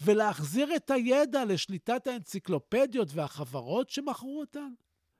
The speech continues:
לחזרה של מספר קטן של חברות שעורכות ושולטות בידע שלנו?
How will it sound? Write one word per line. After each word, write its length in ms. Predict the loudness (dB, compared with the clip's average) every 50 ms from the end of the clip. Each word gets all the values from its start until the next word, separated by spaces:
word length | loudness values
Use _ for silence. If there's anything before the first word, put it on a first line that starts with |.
| _ -2
לחזרה 600 | -2 2 2 2 4 4 4 4 4 2 0 0
של 200 | 0 -2 -2 -2
מספר 680 | -4 -6 -6 -8 -10 -8 _ 0 2 2 2 0 -2 -6 -8 _
קטן 520 | -8 -8 -8 -8 _ -8 -6 -6 -6 -8 -8
של 240 | -8 -10 -10 -10 -10
חברות 680 | -10 -8 -8 -8 -6 -6 -6 -4 -4 -2 -2 -4 -4 -6 _ _
שעורכות 800 | -10 -8 -6 -6 -6 -6 -8 -10 -14 -10 -6 -4 -4 -4 -6 -6 -8
ושולטות 680 | -8 -6 -6 -6 -6 -6 -8 -8 -6 -6 -6 -6 -6
בידע 760 | -8 -8 -8 -6 -6 -6 -8 -8 -8 -8 -8 -8 -8 -8 -6
שלנו? 680 | -6 -6 -6 -6 -8 -8 -10 -10 -10 -10 -10 -12 -12